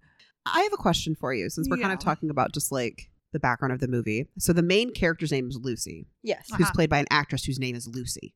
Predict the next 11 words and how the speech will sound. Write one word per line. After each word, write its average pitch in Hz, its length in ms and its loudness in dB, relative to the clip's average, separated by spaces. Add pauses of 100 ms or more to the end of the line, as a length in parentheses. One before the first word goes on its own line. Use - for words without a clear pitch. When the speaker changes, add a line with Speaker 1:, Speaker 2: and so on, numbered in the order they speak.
Speaker 2:
Uh-huh. 185 180 -6 (280)
Speaker 1:
How 339 400 6 (180)
fucking 190 340 -2
weird 139 220 0
would 127 100 -4
it 110 120 -8
be - 300 -8 (260)
to - 100 0
actually 160 340 4
have, 147 560 4 (140)
like, 143 240 -2